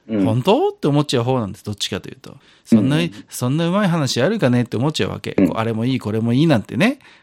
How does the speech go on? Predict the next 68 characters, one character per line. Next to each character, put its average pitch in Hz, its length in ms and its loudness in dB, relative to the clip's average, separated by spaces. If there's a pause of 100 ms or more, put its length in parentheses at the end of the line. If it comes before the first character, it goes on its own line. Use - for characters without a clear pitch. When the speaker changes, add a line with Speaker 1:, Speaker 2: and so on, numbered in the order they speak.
(120)
Speaker 2:
う、 - 40 -20
Speaker 1:
そ 120 140 6
う 104 40 0
そ 107 60 -6
う 107 40 -10
そ 95 80 0
う。 - 40 -6
Speaker 2:
美 135 80 -8
辞 113 160 -6
麗 139 260 0
句 120 100 -4
を 117 40 -4
並 165 240 2
べ 185 100 0
て、 156 360 -2 (320)
ね、 262 140 4
Speaker 1:
ね。 143 100 4
う - 40 -8
ん。 85 60 -12 (260)
Speaker 2:
シ - 180 -4
ー 135 120 4
エ 120 40 6
ム 117 380 2
や 117 100 0
っ 120 40 -2
て - 120 -8
る 175 80 2
わ 147 80 4
け 123 80 2
で 110 100 0
す - 80 -8
け 110 120 -4
ど、 113 340 2 (180)
Speaker 1:
う 95 80 4
ん。 - 20 6
う - 20 6
ん 85 80 6
う - 20 -
ん。 - 20 0
Speaker 2:
い - 60 0
や、 85 60 2
そ 80 200 -2
ん 82 120 -8
な 98 160 -2
う 117 40 0
ま 175 140 4
い 196 40 4
話 151 360 2
な 131 180 4
い 180 100 4
よ 107 120 4
っ 101 60 -4
て - 180 0
い 104 60 4
う - 20 2
ふ 113 120 0
う 117 60 0
に 160 140 4
僕 202 220 4
も 254 100 6
思 269 100 6
っ 285 40 2
ち - 120 2
ゃ 101 40 4
う - 40 -2
か - 120 -10
ら 92 60 -10
ね。 123 160 -8